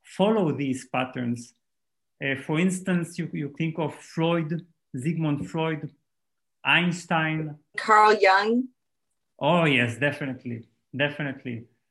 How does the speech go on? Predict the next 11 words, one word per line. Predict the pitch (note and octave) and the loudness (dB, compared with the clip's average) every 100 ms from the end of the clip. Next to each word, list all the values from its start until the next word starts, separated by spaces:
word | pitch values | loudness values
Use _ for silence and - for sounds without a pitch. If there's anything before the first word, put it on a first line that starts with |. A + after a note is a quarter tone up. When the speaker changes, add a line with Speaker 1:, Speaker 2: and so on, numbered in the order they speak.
| _ _ _ _ | _ _ _ _
Speaker 1:
All | D#3 G3 A#3 | 0 4 6
those | G3+ G#3 G#3+ G3+ | 6 4 2 0
who, | G3+ F#3 F#3+ | 0 0 0
who | F3 E3+ | -2 -2
come | F#3 G3 | 0 2
up | G3 F#3+ - | 2 0 -2
with | F3 C3 | -2 -2
very | A#2 E3+ G#3 A3 | 0 2 2 2
original | F3+ D#3+ F3 F3+ F3+ E3+ | 0 0 2 2 2 0
systems. | C#3+ - F3+ - G2+ - - _ _ _ _ | -2 -4 -6 -6 -10 -12 -20 _ _ _ _
Speaker 2:
Yeah. | - D3+ | -16 -14